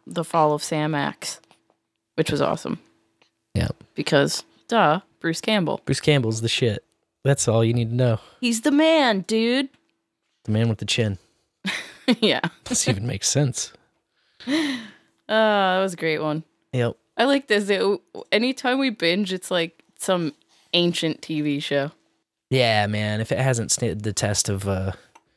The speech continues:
Speaker 2: a decade or two, then
Speaker 1: Then it's not worth your time.
Speaker 2: who's interested anyway, for real?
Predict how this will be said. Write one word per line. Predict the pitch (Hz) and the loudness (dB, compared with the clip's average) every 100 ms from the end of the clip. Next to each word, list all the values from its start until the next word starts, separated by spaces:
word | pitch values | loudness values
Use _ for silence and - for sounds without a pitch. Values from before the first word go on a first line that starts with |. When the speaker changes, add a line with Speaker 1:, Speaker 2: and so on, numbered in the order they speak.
| _ _ _ - | _ _ _ -8
Speaker 2:
a | |
decade | 101 101 98 98 95 | 0 0 2 0 0
or | |
two, | 95 - 98 | 0 0 2
then | 95 92 92 90 _ _ _ _ _ _ _ - | 2 0 -4 -6 _ _ _ _ _ _ _ -2
Speaker 1:
Then | 202 | 2
it's | 190 208 | 2 4
not | 190 156 | 4 4
worth | 170 160 - | 2 0 -4
your | 143 | -6
time. | - 147 135 | -4 2 4
Speaker 2:
who's | 117 | 4
interested | 104 95 - - - 98 | 2 0 -2 -2 -2 -2
anyway, | 98 98 95 95 | -2 -2 -2 -4
for | - 101 | -4 -2
real? | 101 | -2